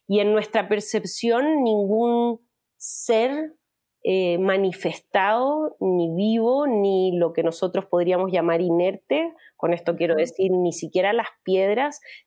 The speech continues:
Speaker 1: tenían mayor o menor valor que otro ser.
Speaker 2: Ok.
Speaker 1: Todo era de igual importancia. Mis hijos tenían igual importancia que un pajarito,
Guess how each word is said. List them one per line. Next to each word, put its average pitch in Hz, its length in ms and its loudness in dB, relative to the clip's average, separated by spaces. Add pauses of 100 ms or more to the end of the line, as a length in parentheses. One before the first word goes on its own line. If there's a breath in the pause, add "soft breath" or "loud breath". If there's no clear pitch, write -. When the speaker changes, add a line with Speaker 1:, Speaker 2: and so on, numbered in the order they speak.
(100)
Speaker 1:
tenían 208 540 2 (260 loud breath)
mayor 202 600 0
o 202 100 2
menor 196 560 2
valor 180 520 2
que 190 120 -2
otro 175 320 0
ser. 147 340 -2 (580)
Speaker 2:
Ok. 185 180 -12 (180)
Speaker 1:
Todo 247 380 2
era 247 300 0
de 214 100 0
igual 196 320 0
importancia. 175 920 -2
Mis 170 260 0
hijos 247 520 -2 (220 loud breath)
tenían 196 360 2
igual 202 360 0
importancia 240 840 -2
que 202 100 0
un 202 160 -2
pajarito, 214 800 -2